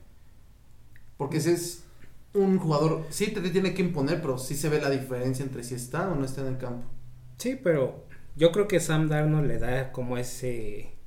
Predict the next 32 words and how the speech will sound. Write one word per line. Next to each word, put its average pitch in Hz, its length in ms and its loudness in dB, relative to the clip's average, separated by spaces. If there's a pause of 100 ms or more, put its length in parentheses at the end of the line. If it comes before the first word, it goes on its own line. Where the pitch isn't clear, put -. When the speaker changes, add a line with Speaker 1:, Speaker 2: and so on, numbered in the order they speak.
(1040)
Speaker 2:
ese 147 380 -2
otro 151 240 2
nivel 127 360 0 (260)
a 110 300 -8
Carolina, 117 560 -6 (340)
que 120 300 -2
ya 131 140 0
no 143 140 -2
tengan 143 240 -2
que 139 120 -2
depender 123 440 -4
nada 120 200 -6
más 117 180 -8
de 110 80 -10
McCaffrey. 107 500 -10 (500)
Porque 127 440 -2
a 120 100 -4
final 143 300 -2
de 160 140 2
cuentas, 156 880 -2
eh, 104 800 -8
en 139 100 -2
el 135 100 -2
partido 156 320 0
contra 151 320 -2
Dallas 160 260 0
se 131 120 0
vio 139 140 0
muy 156 180 2
bien 143 220 -2
Sam 135 220 -4
Darnold. 143 420 -4